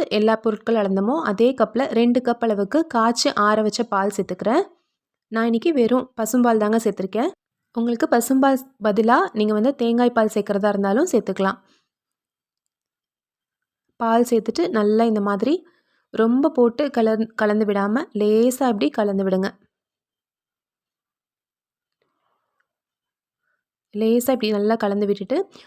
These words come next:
ஒரு ரெண்டு நிமிஷத்துல நல்லா கொதிக்கும் போது பார்த்தீங்கன்னா கொஞ்சம் திக்காகும். தேவைப்பட்டுச்சுன்னா இன்னும் கொஞ்சம் வந்து பால் நம்ம சேர்த்துக்கலாம். எல்லாம் ஒண்ணா கலந்து வந்ததும் கடைசியா நெய்யில வறுத்த முந்திரி பருப்பும் திராட்சையும் சேர்த்து கலந்து விட்டு இறக்கிடலாம்.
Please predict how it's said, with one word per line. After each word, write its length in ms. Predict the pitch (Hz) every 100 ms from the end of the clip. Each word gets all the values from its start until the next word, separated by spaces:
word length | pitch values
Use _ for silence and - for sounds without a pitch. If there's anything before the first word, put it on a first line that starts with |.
| -
ஒரு 140 | 220
ரெண்டு 240 | 226 226 233
நிமிஷத்துல 400 | 240 240 - 269
நல்லா 240 | 247 226 240
கொதிக்கும் 400 | 226 220 240 226
போது 140 | 220
பார்த்தீங்கன்னா 440 | 220 214 220 254 349
கொஞ்சம் 280 | 240 208
திக்காகும். 600 | 208 208 - 214 202 269 359 _ _ -
தேவைப்பட்டுச்சுன்னா 600 | 240 226 226 208 208 302 320
இன்னும் 320 | 233 262 277
கொஞ்சம் 320 | 233 226 240
வந்து 160 | 214 302
பால் 260 | 226 202 202
நம்ம 160 | 196
சேர்த்துக்கலாம். 540 | 190 185 190 202 214 349 - _ _ _ _ _ _ _ _ _ _ _ _ _ _ _ 226
எல்லாம் 320 | 233 247 240
ஒண்ணா 260 | 214 226 254
கலந்து 300 | 220 208 208
வந்ததும் 380 | 196 196 285 415 _ _ _ _
கடைசியா 520 | 220 233 262 240 220 285 349 220
நெய்யில 360 | 220 226 247
வறுத்த 380 | 233 208 202 294
முந்திரி 300 | 294 226 226
பருப்பும் 400 | 233 208 202 277 247
திராட்சையும் 460 | 202 202 226 220
சேர்த்து 300 | 220 185 294 392 - - _
கலந்து 280 | 214 202 214
விட்டு 260 | 202 190 294
இறக்கிடலாம். 640 | 208 185 190 190 190 254